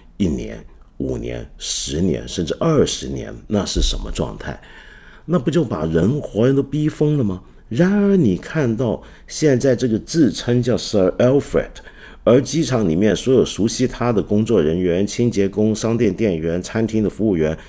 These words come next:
空姐们、空少们也都是叫他 Sir Alfred，他喜欢人家这么叫他，却都看到他很冷静地活着，他很自在地在他经营的那个角落里面，旁边的世界、周遭的噪音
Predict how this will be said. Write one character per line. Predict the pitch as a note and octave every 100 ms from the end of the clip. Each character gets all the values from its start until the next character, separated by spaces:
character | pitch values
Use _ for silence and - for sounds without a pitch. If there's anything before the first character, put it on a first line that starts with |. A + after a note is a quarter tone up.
| - - -
空 | - B2
姐 | G#2 D#2
们、 | C#2 D#2+ D#2
空 | A2+ A2+
少 | A#2+
们 | F2 D2
也 | F#2+ E2 C#2
都 | A#2 C3+
是 | A#2+
叫 | G2
他 | -
Sir | E2 - C#2 -
Alfred， | D2 - -
他 | -
喜 | - -
欢 | - A2
人 | D#2+
家 | D2+
这 | D2+
么 | D#2 B1+
叫 | D2
他， | B1 B1+ G#1 - - - - - -
却 | - G#3+
都 | G#3 G#3
看 | G#3 - G#3+ B2+
到 | C3+ G2+
他 | - C3 C3+
很 | - E2+ F#2+ C#3
冷 | B2 A#2
静 | - -
地 | -
活 | - - - -
着， | - - - - - - - - -
他 | - D#3+ D#3
很 | - D#2+ D#2
自 | - F3 F#2+
在 | C3+ G#2
地 | E2+ C#2+
在 | A2+ F#2
他 | - - F2+
经 | F2 A2+ B2 A2
营 | D#2
的 | D#2+
那 | E2
个 | D#2+
角 | - - A1
落 | D#2 D#2
里 | A1+ A2
面， | B2+ - - - - -
旁 | - C3+ E3
边 | E3
的 | C#3 D#2+ -
世 | - C3 G2+
界、 | - A2+ C#2+ - - - -
周 | D3+ D3
遭 | D3+ C#3+
的 | A2
噪 | - B2 F#2+
音 | G#2+ A2